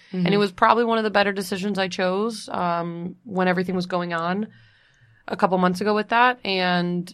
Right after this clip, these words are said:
Speaker 2: I've never been happier with where I'm at, you know?
Speaker 1: Yeah.
Speaker 2: I, I really am.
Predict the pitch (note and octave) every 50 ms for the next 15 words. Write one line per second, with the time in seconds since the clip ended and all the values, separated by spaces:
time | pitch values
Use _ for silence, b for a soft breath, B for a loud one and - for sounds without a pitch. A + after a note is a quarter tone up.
0 | _ - G3+ G3 F#3+ F#3+ F#3+ F#3+ F#3+ F#3+ F#3+ F#3+ F3+ F#3+ F#3+ F3+ F#3 F3+ E3+ D#3
1 | F3 E3+ F3 - F#3 F3+ F3 F3 E3+ E3+ E3+ E3+ E3+ E3+ E3+ F3 F3+ E3 F3+ E3+
2 | E3+ E3+ - - F3 E3+ E3+ E3 E3 D#3+ D#3 D3+ D#3 D#3 - F#3 - _ _ _
3 | _ _ _ _ - _ - F#3+ F#3 F3+ E3+ E3+ F3+ G#3+ A3+ - _ _ _ _
4 | _ - G#3+ A3 C4 C#4+ B3+ C4 D4+ D4 D4 D4+ D#4 D#4 C4+ G3+ F3 E3